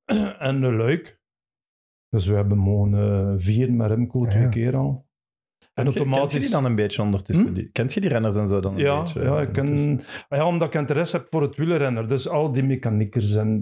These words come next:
Speaker 1: het zijn veel West-Vlamingen ook, hè. En automatisch zit ik daar al gedaan met die man naar die fietsen te loeren. En ja, het is wel iets die mij interesseert. Heel ander mentaliteit en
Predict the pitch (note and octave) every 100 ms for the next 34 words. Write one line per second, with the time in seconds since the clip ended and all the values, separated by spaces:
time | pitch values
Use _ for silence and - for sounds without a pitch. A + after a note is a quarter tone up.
0 | - - A#2+ G2+ B2 A2+ G2 A2+ A#2 A#2
1 | G#2+ G#2 G2 B2+ C3+ _ _ - - -
2 | - C#3+ A#2 G#2+ G#2 A2 A#2 A#2+ A#2 -
3 | A2 A2 A#2 A2+ G#2+ A2 A2+ A2+ G#2+ G#2+
4 | A2+ A#2+ G2+ F#2+ - - - A#2+ A2 A2
5 | G#2+ A2+ A2+ A2 A2 A2 G#2+ - _ _
6 | _ _ C3 D3+ C#3 A2 C3 B2+ A#2+ B2+
7 | A2+ A2+ G#2+ A#2 A#2 - B2+ E3+ F3 F3+
8 | D#3+ D3 - _ _ _ _ _ _ B2
9 | C3+ F3 - E3+ D#3 - F3 F#3 F#3+ -
10 | _ _ - C3+ A#2+ A#2